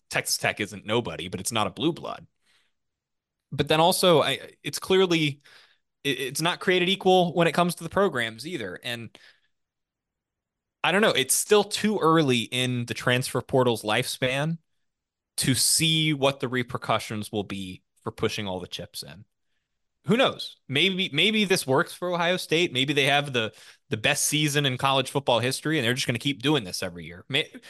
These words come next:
who knows? Maybe that's, maybe, maybe talent just wins in college football no matter what. But, you know, with, with the way that you see,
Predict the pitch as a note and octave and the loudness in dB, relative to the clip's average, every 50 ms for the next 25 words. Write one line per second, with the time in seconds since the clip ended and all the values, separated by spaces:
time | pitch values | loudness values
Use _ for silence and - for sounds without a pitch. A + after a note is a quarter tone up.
0 | - - - B3+ C4+ D#3+ G2+ - - C#3 C#3+ D#3+ F3 E3+ E3 E3 D#3 - - D3 | -10 -4 2 4 4 4 2 -2 -2 0 0 2 4 4 4 4 2 0 -2 0
1 | E3+ G3+ G#3+ G3+ E3 - F3 G3 G3 F#3+ G3 - F3+ F3 F3+ F3+ F3+ - C#3+ C#3 | 0 0 0 0 -2 0 -2 -2 -2 -2 -6 -4 -2 0 0 -2 -2 -4 -2 -2
2 | C#3+ - - B2 A#2+ C3+ C3+ C3 A2+ G2+ F#2+ F2+ - - A2 A2 - A#2+ A2+ A2 | -2 -2 -2 -2 0 0 2 0 -2 -4 -8 -10 -10 -10 -8 -4 -2 0 0 0
3 | G#2+ - - - A#2 - A2+ G#2+ G#2+ G#2+ G#2+ G#2 G#2 G2 F#2 F#2+ A#2 B2 F#2+ - | -2 -4 -6 -8 -2 0 0 0 0 -2 -2 -2 -4 -4 -4 -2 -2 -2 -2 -4
4 | _ _ _ - A#2 A2+ - _ - - - - - - _ _ _ _ _ _ | _ _ _ -6 -6 -6 -6 _ -20 -20 -20 -20 -20 -20 _ _ _ _ _ _
5 | _ _ - C3+ B2 A2+ A2 A#2 A#2+ - B2 C#3 C#3 C3+ B2+ A#2+ C3+ D3+ F3+ G3 | _ _ -8 -4 -2 -2 0 0 -2 -2 -2 -4 -2 -2 -2 0 0 0 0 0
6 | F#3 D#3+ C3 C3+ B2 - - - D3+ D#3 D3+ D3+ D3 C#3+ C#3 C3 B2 | -2 -4 -6 -6 -4 -4 -4 -2 -2 -2 -2 0 0 0 -2 -2 -4